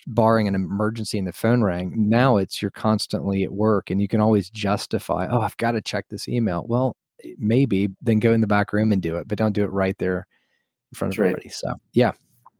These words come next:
Speaker 2: Always tethered. Well,
Speaker 1: Exactly.
Speaker 2: Davies, eh, you said it. I think we could probably talk for a few more hours here. I,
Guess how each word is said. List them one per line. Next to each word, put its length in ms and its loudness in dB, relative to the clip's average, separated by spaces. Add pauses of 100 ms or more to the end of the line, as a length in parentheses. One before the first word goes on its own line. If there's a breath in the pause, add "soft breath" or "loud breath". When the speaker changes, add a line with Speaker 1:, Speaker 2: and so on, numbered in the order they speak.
(340)
Speaker 2:
Always 220 0
tethered. 340 0 (1400 loud breath)
Well, 160 0
Speaker 1:
Exactly. 100 2
Speaker 2:
Davies, 360 2
eh, 200 2
you 140 -6
said 260 2
it. 80 4
I 80 2
think 200 0
we 120 2
could 120 0
probably 220 0
talk 240 0
for 100 -2
a 60 0
few 140 0
more 140 0
hours 300 2
here. 300 -2
I, 160 -6